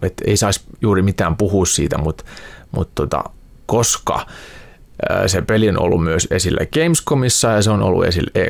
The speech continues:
kolmosissa jo, sit on pelikuvaa jo, niin kyllä mä sen verran voin paljastaa, että on se aivan helvetin siisti. Ja se on tehty aivan vitun hyvin se, tota,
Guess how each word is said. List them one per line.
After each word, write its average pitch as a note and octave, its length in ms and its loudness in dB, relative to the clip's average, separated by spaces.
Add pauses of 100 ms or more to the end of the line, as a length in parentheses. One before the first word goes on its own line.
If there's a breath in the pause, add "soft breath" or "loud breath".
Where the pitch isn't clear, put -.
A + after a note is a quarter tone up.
kolmosissa A#2+ 680 2
jo, G2 220 2
sit - 220 0
on D#2+ 80 -2
pelikuvaa A#2 720 0
jo, G#2+ 240 2 (360 loud breath)
niin G2+ 80 -2
kyllä G#2 140 2
mä G2+ 80 2
sen C#3 200 2
verran A#2 220 2
voin A#2+ 200 2
paljastaa, G#2 680 2
että - 200 -2 (120)
on C3 140 2
se G#2+ 80 2
aivan F#2 280 2
helvetin G2+ 840 0 (400)
siisti. - 760 -4 (440 loud breath)
Ja G2 180 0 (600)
se A2+ 100 2
on A#2+ 140 2
tehty C3 380 2
aivan A#2+ 600 2
vitun C3 480 0
hyvin G2+ 320 4
se, F2 120 0
tota, D#2+ 420 -2